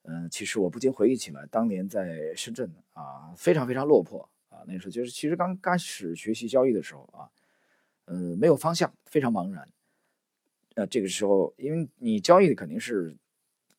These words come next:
经常失败啊，那这种状态下，呃，我从朋友那里偶尔读到了拿破仑希尔的这个著作啊，其实现在来看就是鸡汤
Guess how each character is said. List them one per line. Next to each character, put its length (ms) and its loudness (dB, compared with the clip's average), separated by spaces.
经 140 -4
常 100 -4
失 160 -10
败 160 -14
啊， 260 -20
那 100 0
这 140 8
种 120 8
状 200 6
态 160 -4
下， 280 -6
呃， 340 -6
我 140 -2
从 100 -4
朋 160 2
友 60 2
那 100 6
里 100 6
偶 220 8
尔 120 2
读 200 0
到 140 8
了 80 0
拿 160 -6
破 100 -10
仑 240 -8
希 260 0
尔 200 -4
的 160 -20
这 160 -18
个 200 -20
著 140 0
作 180 -10
啊， 300 -20
其 160 -6
实 180 2
现 240 6
在 80 10
来 160 10
看 380 -2
就 160 2
是 220 -6
鸡 180 -4
汤 200 -8